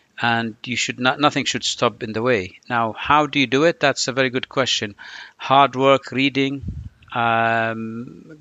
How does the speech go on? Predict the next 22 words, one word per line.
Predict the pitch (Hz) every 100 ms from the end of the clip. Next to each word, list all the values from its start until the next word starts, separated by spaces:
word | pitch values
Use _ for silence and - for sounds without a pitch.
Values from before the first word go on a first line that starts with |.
| 120
you | 120 131
need | 147 131
to | 127
have | 123 120
the, | 123
the | 117 -
basic | 110 135 127 - -
knowledge | 127 127 113 - 131
really | 131 120
very, | 110 120 110
very | 110 104
solid. | - 117 98 - - _ _ _ _ _
Uh, | - 120
because | 110 123
as | - 165
I | -
said, | 131
the | 113
technicality | - 143 - 131 - 151 147 -
of | 123 113
it, | 113 - - _ _ _ _ _
uh, | 143 131